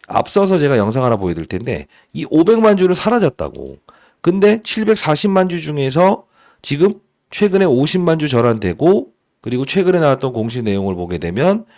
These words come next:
다시 몇만 주? 이백만 주 가량을 소화시켰다. 여기서 여기까지 끌어오면 패대기 치고, 오십만 주 지금 패대기 치고 있는 과정이라는 거예요. 주가는 더 오를 수밖에 없지만 타점, 타점이 중요하다 이거예요.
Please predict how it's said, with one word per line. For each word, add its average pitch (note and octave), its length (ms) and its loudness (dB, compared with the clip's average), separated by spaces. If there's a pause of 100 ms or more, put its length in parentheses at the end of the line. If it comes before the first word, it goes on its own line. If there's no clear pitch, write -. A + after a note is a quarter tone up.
(140)
다시 F3 580 -6
몇만 A2+ 380 -2
주? E3 260 -6 (380)
이백만 G3+ 560 0
주 F#3 100 -4
가량을 D3 640 0 (400)
소화시켰다. F2 840 -4
여기서 F#3+ 300 0
여기까지 C#3 400 2
끌어오면 G#2 340 -4 (160)
패대기 D#3 280 -4
치고, - 420 -10 (200)
오십만 D#3+ 460 0
주 D3 140 -6
지금 A2 180 -10
패대기 D3+ 340 -6
치고 A2 280 -10
있는 D#2 160 -12
과정이라는 C#2 580 -18
거예요. - 220 -20 (320)
주가는 A3+ 420 0
더 G3 100 4
오를 B2+ 300 0
수밖에 B2 320 -4
없지만 A2 320 -6
타점, A3+ 320 -4
타점이 A#2 320 -4
중요하다 C#2+ 440 -12
이거예요. - 220 -20